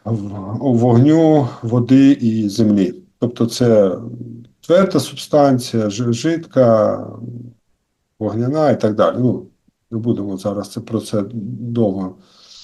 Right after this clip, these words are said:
Та-, так чи інакше, є п'ять то-, тонких тіл, п'ять грубих тіл і п-, і три тонких тіла. І оці три тонких тіла, вони повністю керуються над душею або Господом, або йо-, його різними проявами.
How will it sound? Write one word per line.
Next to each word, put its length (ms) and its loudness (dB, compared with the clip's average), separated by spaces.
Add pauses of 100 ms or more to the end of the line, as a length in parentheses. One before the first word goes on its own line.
(520)
Та-, 180 -6
так 220 4
чи 120 0
інакше, 380 2
є 120 6
п'ять 360 2
то-, 200 0
тонких 460 2
тіл, 380 0
п'ять 440 2
грубих 360 0
тіл 220 0
і 60 4
п-, 180 -10
і 80 0
три 240 0
тонких 460 0
тіла. 340 -12 (560)
І 20 2
оці 260 2
три 200 0
тонких 400 2
тіла, 280 4
вони 220 4
повністю 480 2
керуються 680 4 (260)
над 200 2
душею 480 4
або 220 4
Господом, 640 0 (180)
або 220 2
йо-, 400 2
його 280 4
різними 440 2
проявами. 640 0